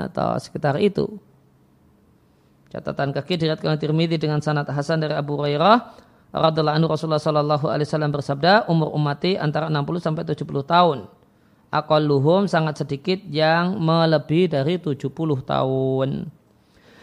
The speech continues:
Kembali ke atas. "Ama alim, tidakkah engkau tahu?" Ana Syekh Khazani, halaman seratus empat belas. "Bahasa orang tua yang berzina tidak Allah ajak bicara, tidak Allah pandangi pada hari kiamat, tidak Allah sucikan, dan untuknya siksaan pedih."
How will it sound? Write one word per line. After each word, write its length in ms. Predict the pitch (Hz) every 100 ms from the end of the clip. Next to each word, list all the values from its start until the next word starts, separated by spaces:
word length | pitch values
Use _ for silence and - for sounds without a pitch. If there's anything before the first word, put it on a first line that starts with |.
| - - - _ _
Kembali 180 | 170 175 170
ke 160 | 147
atas. 160 | 143 -
"Ama 240 | 269 302
alim, 160 | 269 285
tidakkah 560 | 247 214 190 214 214 190
engkau 240 | 170 170
tahu?" 720 | 165 196 208 202 175 160 - 135 - - _ -
Ana 240 | 180 175
Syekh 240 | - 180
Khazani, 640 | - 160 139 170 180 170 143
halaman 560 | 143 147 147 143 139
seratus 320 | 143 147 147 143
empat 160 | 143
belas. 320 | 143 165 226 233 - _ _ _
"Bahasa 240 | - 147 160
orang 320 | 190 254 240
tua 240 | 240 233
yang 160 | 214 190
berzina 400 | 180 190 202 196
tidak 240 | 190 156
Allah 240 | 151 165 -
ajak 160 | 190 208 190
bicara, 480 | 208 262 277 - 165
tidak 320 | 151 165 -
Allah 160 | 185 180
pandangi 480 | 185 196 233 262 190
pada 240 | 175 165
hari 80 | 151
kiamat, 560 | 180 208 220 170 - - _ _ _ _ -
tidak 160 | 156
Allah 240 | 123 180 175
sucikan, 480 | 190 220 214 185
dan 160 | 165 165
untuknya 240 | 165 180
siksaan 480 | 165 160 - - 135
pedih." 240 | 135 139